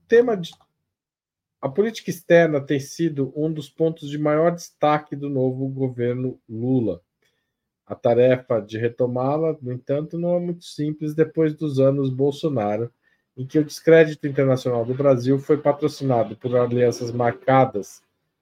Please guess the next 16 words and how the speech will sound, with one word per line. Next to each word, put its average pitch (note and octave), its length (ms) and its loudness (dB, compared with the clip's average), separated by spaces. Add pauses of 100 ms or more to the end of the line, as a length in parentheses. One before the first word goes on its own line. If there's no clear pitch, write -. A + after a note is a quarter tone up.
(160)
por A#2+ 140 -4
uma B2+ 500 0
adesão B2+ 680 0
ideológica B2+ 1120 2 (160)
a A2+ 80 -4
uma A#2+ 160 -4
linha A#2 220 -6
política A2 420 -14
de A2 80 -10
extrema-direita D3+ 920 -2 (400)
e D#3 160 0
em F3 80 -2
que F3 140 -4
o F3 40 2
ministério C#3 640 0
ficou A#2+ 600 -8